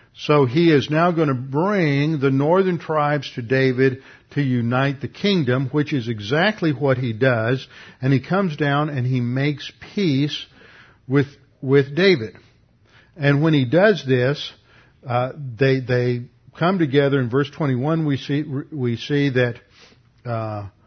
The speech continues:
on verse twenty, verse twenty-one, they have a huge feast.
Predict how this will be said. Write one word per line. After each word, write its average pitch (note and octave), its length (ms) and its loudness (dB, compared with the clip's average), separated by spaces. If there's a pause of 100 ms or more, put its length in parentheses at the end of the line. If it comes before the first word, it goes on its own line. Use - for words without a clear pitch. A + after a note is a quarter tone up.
(640)
on A#2 160 -8
verse A#2 200 -6
twenty, D#3 440 0
verse A#2 320 -4
twenty-one, C3+ 580 -2
they B2 180 -2
have A2+ 280 -4
a G#2+ 200 -6 (300)
huge E3 320 -2 (100)
feast. B2 440 -2